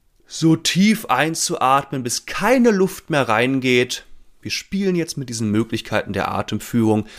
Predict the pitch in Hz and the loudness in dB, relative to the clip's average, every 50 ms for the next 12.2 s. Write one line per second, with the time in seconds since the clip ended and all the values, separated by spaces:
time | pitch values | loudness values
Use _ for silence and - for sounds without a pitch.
0 | - - - - 123 101 127 123 123 120 113 107 131 196 240 226 - - 202 - | -20 -16 -6 -6 -2 0 2 2 2 2 2 0 0 0 0 0 -2 -2 -2 -4
1 | - - - 127 151 170 151 117 87 65 98 95 - - 104 95 - 127 - - | -4 -6 -4 -2 0 0 0 -2 -2 -2 -2 -4 -2 -4 -6 -4 -4 -6 -4 -4
2 | 120 - - - - - 160 180 190 196 180 165 170 170 - - - 156 147 135 | -4 -4 -4 -6 -6 -4 -2 0 2 2 2 2 0 0 -2 -6 -6 -2 0 2
3 | 135 139 - - _ _ _ _ _ _ - 135 113 120 120 117 113 113 127 143 | 2 0 -2 -8 _ _ _ _ _ _ -4 0 0 0 2 2 0 0 2 2
4 | 151 143 139 131 123 131 131 127 - - _ _ _ _ _ _ _ _ _ - | 2 2 2 2 2 0 0 -2 -4 -10 _ _ _ _ _ _ _ _ _ -6
5 | 135 131 127 135 135 123 - - 120 113 110 104 101 113 113 113 110 107 - - | -4 -2 -2 -2 -4 -6 -4 -4 -2 -2 -2 -2 -2 0 0 0 0 -2 -6 -14
6 | - - - 98 98 104 104 104 104 104 107 117 123 123 120 120 117 110 101 107 | -20 -8 -2 0 2 2 2 2 2 2 2 0 0 0 0 0 0 -2 0 0
7 | 104 98 101 101 - - - - 95 98 - - - - - - - - - - | 0 0 0 0 -4 -6 -6 -6 -4 -4 -4 -4 -4 -4 -6 -6 -8 -10 -12 -12
8 | - - - 98 98 98 101 104 104 101 101 110 117 117 117 95 90 90 107 107 | -12 -8 -4 -2 -2 0 0 0 0 0 0 0 -2 -4 -4 -6 -8 -10 -12 -12
9 | 95 - - - - - - - - _ _ - 113 107 - 110 104 - - 135 | -14 -18 -20 -20 -20 -20 -20 -20 -20 _ _ -6 -4 -2 -2 -2 -2 0 0 2
10 | 170 226 220 - - - 160 160 165 185 185 - 196 180 180 180 180 175 - _ | 2 2 0 -2 -4 -6 -4 -4 -2 -4 -2 -2 -2 -2 -2 -2 -4 -6 -10 _
11 | _ _ _ _ - 156 160 156 - - - 165 156 156 156 151 - - 127 101 | _ _ _ _ -2 -2 -2 -2 -2 0 2 4 4 4 4 2 0 0 0 2
12 | 113 117 - | 2 0 -2